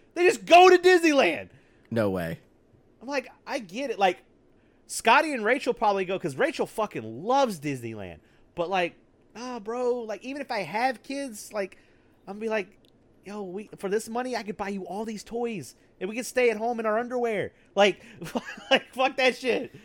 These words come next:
Speaker 2: Some of it is the experience. Like, Tiff and I were talking about it, and if we were ever to go back to Disneyland, like, we're probably gonna do it at five-year intervals.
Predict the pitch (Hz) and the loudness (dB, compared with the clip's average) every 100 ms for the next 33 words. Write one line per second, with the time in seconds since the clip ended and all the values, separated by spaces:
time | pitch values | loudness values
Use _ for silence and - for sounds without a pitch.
0 | - - 226 233 247 214 165 156 127 - | -16 4 6 6 10 10 10 6 2 -2
1 | - 107 101 95 87 - 117 117 110 - | -6 -2 0 -2 -4 0 4 4 2 0
2 | 160 175 160 127 113 113 101 101 95 98 | 2 4 4 4 2 0 0 -4 -4 -4
3 | 92 92 95 117 135 135 117 123 113 90 | -4 -4 -4 -2 0 0 0 0 0 0
4 | 98 92 87 85 - 82 80 98 95 107 | -2 -2 -4 -6 -8 -10 -10 -6 -4 -2
5 | 110 120 - 95 85 104 107 139 147 139 | 0 -2 -4 -8 -6 -6 0 2 4 2
6 | 117 120 110 90 - 107 98 98 101 95 | 2 0 0 -2 -2 -2 -2 -4 -4 -4
7 | 101 104 131 143 | -4 -2 -2 -4